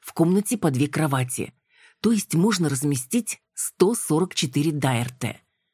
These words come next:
Более того, этот лагерь принадлежит заводу, а завод, увы, разорился. Сейчас он пребывает в состоянии между банкротством и распродажей имущества. Заезда не будет,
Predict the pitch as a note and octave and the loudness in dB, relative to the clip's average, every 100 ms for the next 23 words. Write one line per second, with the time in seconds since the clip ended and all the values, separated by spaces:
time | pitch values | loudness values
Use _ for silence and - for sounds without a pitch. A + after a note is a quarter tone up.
0 | _ - - B2 E3+ C3+ C3+ B2 B2 - | _ -18 -6 -2 -2 -2 -2 -2 -4 -6
1 | _ - - - _ - B3 G3+ - B2+ | _ -20 -20 -20 _ 0 2 2 0 2
2 | F#3 G#3 G#3 E3 D3+ C3 C3 B2+ F3 - | 2 2 0 0 0 2 0 2 0 -2
3 | _ - C#3 E3+ D#3+ D3+ A#2+ A2 - _ | _ -4 2 2 4 0 0 -4 -8 _
4 | _ - C3+ B2 B2+ E3+ A3+ A3 B3 - | _ 0 0 0 -2 -4 -2 -2 -2 -6
5 | - E3 E3 F#3+ E3+ C3+ B2+ - - _ | -4 -2 2 2 2 -2 -6 -6 -8 _
6 | _ - - - - _ - A3 - C4+ | _ -20 -20 -20 -20 _ -2 0 2 0
7 | D#3+ C#3 D3 D#3+ G3 F3+ - D3 - D3+ | 0 0 0 2 2 2 -2 -4 0 4
8 | G#3+ A3+ D#3 C#3+ D3+ C#3+ C3 - D3 C3 | 4 4 4 2 2 2 -2 0 0 2
9 | B2 - F#3+ - A3 A3+ G#3+ _ _ - | 0 2 0 0 0 2 0 _ _ -2
10 | E3 C3+ - B2+ B2 B2+ C3+ - E3 D3 | -2 -2 -2 0 2 0 0 0 0 2
11 | B2 B2+ - B2+ A#2+ _ _ _ - D#3 | 0 -2 -2 -2 -2 _ _ _ -4 0
12 | D3+ D3 B2 C3 B2+ B2 E3 A3 B3+ | 2 2 0 0 2 2 2 2 -2